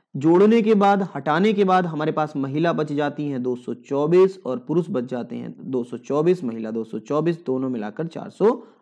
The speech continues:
अड़तालीस। आप यहाँ से देख रहे होंगे चार सौ अड़तालीस फेड दिख रहा है, मैं आगे दिखाऊंगा इसको। तो यहाँ इतना समझ गए होंगे आप, आगे चलते हैं।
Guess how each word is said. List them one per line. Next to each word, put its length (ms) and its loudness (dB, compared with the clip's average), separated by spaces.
अड़तालीस। 600 -16
आप 200 -8
यहाँ 200 -10
से 140 -10
देख 220 -6
रहे 80 -6
होंगे 280 -6
चार 160 -6
सौ 140 -8
अड़तालीस 360 -4
फेड 240 -2
दिख 180 -4
रहा 100 -2
है, 60 -4
मैं 120 -4
आगे 180 -4
दिखाऊंगा 400 -6
इसको। 420 -6
तो 80 -6
यहाँ 260 0
इतना 220 -2
समझ 240 -4
गए 100 -2
होंगे 220 2
आप, 280 0
आगे 240 2
चलते 340 -8
हैं। 280 -16